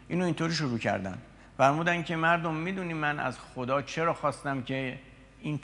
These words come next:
تبلیغ ایا-، یا ایها الرسول بلغ از گردن من برداره؟ ان یستعفی علی السلام، خدا از گردن من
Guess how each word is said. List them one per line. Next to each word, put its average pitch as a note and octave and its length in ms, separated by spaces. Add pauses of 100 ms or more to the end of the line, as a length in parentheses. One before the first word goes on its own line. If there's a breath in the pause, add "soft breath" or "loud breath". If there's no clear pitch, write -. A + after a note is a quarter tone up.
تبلیغ A#2 580
ایا-، A2 560
یا A2 240
ایها G#2+ 300
الرسول A2 480
بلغ A2 460
از G#2+ 240
گردن G#2+ 400
من G#2+ 240
برداره؟ G2+ 720 (580 loud breath)
ان G#2+ 180
یستعفی A2 840
علی G#2 300
السلام، G2+ 760 (480 loud breath)
خدا A2+ 360
از G#2+ 200
گردن G#2 400
من G#2+ 340